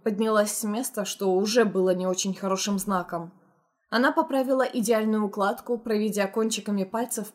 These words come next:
по лбу к уху, убирая невидимую прядь, и сложила руки на груди.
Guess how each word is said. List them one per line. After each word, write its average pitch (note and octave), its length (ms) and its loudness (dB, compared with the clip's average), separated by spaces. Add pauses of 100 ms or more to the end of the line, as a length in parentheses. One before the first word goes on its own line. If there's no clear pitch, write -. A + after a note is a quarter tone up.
по G3 180 4
лбу F#3+ 380 0
к - 140 -8
уху, A3 480 2 (1300)
убирая A3+ 500 4
невидимую G#3+ 600 0
прядь, G#3+ 400 -6 (500)
и C#4+ 80 2
сложила C#4 540 2
руки C#4 320 -2
на B3+ 120 0
груди. G#3 480 -2